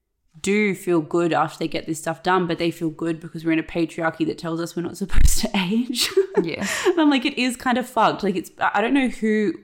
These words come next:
Speaker 1: at, like, Big Filler was in charge of normalizing plastic surgery conversations, but they've nailed the brief 'cause just no one discusses it critically anymore.
Speaker 2: I know.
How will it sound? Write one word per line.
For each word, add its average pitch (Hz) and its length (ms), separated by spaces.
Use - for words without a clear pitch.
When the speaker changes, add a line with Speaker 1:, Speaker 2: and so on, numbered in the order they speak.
Speaker 1:
at, 175 200
like, 165 380
Big 170 240
Filler 156 400
was 151 160
in 156 120
charge 147 280
of 151 80
normalizing 147 960
plastic - 380
surgery 151 480
conversations, 147 800
but - 140
they've 160 180
nailed 156 380
the 160 80
brief 143 500
'cause 170 140
just 170 200
no 156 240
one 151 180
discusses 156 520
it - 260
critically - 460
anymore. - 460
Speaker 2:
I 175 120
know. 151 380